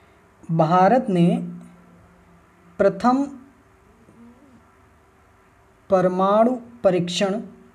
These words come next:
जो परीक्षण है वो कहाँ पर किया था? प्रथम परमाणु परीक्षण किया था, जगह का नाम लिख लो, अ, जगह का नाम है राजस्थान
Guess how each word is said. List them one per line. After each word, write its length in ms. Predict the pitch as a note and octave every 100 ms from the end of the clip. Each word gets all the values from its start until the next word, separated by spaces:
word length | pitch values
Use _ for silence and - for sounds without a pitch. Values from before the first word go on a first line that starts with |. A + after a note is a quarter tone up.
| _ _ _ _ _ _ _ _ _ _ _ -
जो 180 | F3 G3
परीक्षण 500 | F#3+ F#3+ F#3 B3 A#3
है 120 | A#3
वो 120 | A3
कहाँ 260 | A3 F3+ A3
पर 140 | A#3
किया 260 | G3 G3 F3
था? 260 | F#3+ - - - - _ _ _ -
प्रथम 280 | A3 A#3 C#4+
परमाणु 340 | A#3+ A3+ A3+
परीक्षण 380 | A3+ G3+ - A3+
किया 220 | G#3 F#3+
था, 340 | F3+ A#3 C#4 - - -
जगह 300 | D#3+ F3+ A#3+
का 80 | A#3+
नाम 200 | A3 G3+
लिख 160 | F3
लो, 160 | G3 G#3
अ, 120 | A#3 - - - - F3 F3 E3+ E3+ E3+
जगह 260 | E3+ F#3+ G#3+
का 100 | A3
नाम 220 | A3+ A3
है 100 | B3
राजस्थान 600 | G3 F#3+ A3+ - - G#3